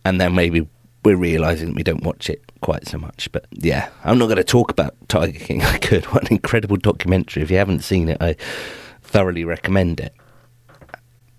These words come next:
But in fact, I've been, uh, a member of Netflix since,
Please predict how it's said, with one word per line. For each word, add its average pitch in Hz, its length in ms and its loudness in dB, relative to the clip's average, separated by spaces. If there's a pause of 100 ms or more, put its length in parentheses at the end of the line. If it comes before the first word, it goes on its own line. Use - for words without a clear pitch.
(440)
But 92 220 -4
in 92 80 2
fact, - 280 2
I've 101 220 0
been, 87 480 2 (420)
uh, 80 220 -8
a 82 80 -4
member 87 300 4
of 76 80 0
Netflix - 500 -6
since, - 720 -8